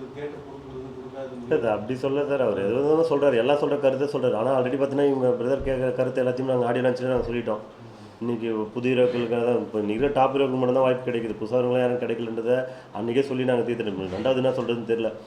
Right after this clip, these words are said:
Speaker 2: எவ்வளோ தான் சொன்னாலும் போய் மக்கள் போய் சேர மாட்டுதில்ல அவங்க கிட்ட. இப்போ நான் ஒரு மூணு, மூணு ஆடியோ லான்ச்னா இதை பத்தி நான் பேசியிருக்கேன், இதுக்கான ரிசல்ட் எதுவும் இல்ல. புரியுதுங்களா? வராங்க, பிரபலங்கள்லாம் வராங்க, நிறைய பேர் வராங்க, கூட உட்காராங்க, யாரோ ராஜன் சார் வராரு, அஹ், இவங்கெல்லாம் வராங்க. இவங்களாம் வந்து இதெல்லாம் தெரியாம இருக்கா அவங்களுக்கு?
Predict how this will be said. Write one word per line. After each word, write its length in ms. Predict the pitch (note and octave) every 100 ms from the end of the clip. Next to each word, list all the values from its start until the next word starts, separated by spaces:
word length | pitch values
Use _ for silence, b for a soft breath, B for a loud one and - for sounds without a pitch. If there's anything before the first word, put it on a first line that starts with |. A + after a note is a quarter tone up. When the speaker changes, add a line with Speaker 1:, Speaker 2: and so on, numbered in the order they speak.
| B -
Speaker 2:
எவ்வளோ 260 | G#2 C3 D#3
தான் 140 | F3+
சொன்னாலும் 340 | F3 D3+ D3+
போய் 120 | C#3+ D3
மக்கள் 340 | C3 C3 C3+
போய் 160 | A2+ C3
சேர 240 | C#3 D3+
மாட்டுதில்ல 340 | C#3 A#2 A2+
அவங்க 100 | A2
கிட்ட. 200 | G2+ G2+ G2 B B B B
இப்போ 200 | - B2 C3
நான் 380 | A2 G2+ F#2+ G#2
ஒரு 120 | G#2+
மூணு, 240 | G#2+ C3+ D3 C#3
மூணு 260 | B2+ C3+ D3+ C#3+
ஆடியோ 200 | C#3 D3
லான்ச்னா 320 | C#3 D3+ C#3+
இதை 140 | B2
பத்தி 160 | A#2 A#2+
நான் 200 | B2+ -
பேசியிருக்கேன், 420 | G#2 G#2 F#2+ G2+ - B B -
இதுக்கான 340 | B2+ C3+ B2+
ரிசல்ட் 420 | A#2+ B2 E3 E3
எதுவும் 240 | C#3+ C#3 A#2+
இல்ல. 140 | A2+ - - - - - - - -
புரியுதுங்களா? 380 | - A2+ G#2+ A2+ G2+ -
வராங்க, 300 | A#2 D#3+ E3
பிரபலங்கள்லாம் 520 | D3+ C3+ C#3+ C3+ C#3
வராங்க, 280 | C#3 C3 C3
நிறைய 200 | B2 A#2
பேர் 200 | B2 B2+
வராங்க, 220 | B2 A#2+ A#2
கூட 180 | A#2
உட்காராங்க, 440 | A#2 B2 A#2+ A#2 A2+ A2 B B
யாரோ 200 | A2 A2
ராஜன் 320 | G#2+ A#2+ A#2+
சார் 120 | A#2+
வராரு, 340 | A2+ A2 A2 A2+ A2+ - - - - - -
அஹ், 220 | D3 D3
இவங்கெல்லாம் 360 | D3+ D3 D3+ D3+
வராங்க. 220 | C#3 C3+
இவங்களாம் 220 | C#3 E3+
வந்து 120 | E3
இதெல்லாம் 240 | E3 E3 E3
தெரியாம 320 | D#3 E3+ E3
இருக்கா 180 | D3+ D3
அவங்களுக்கு? 340 | C3+ A#2 G2+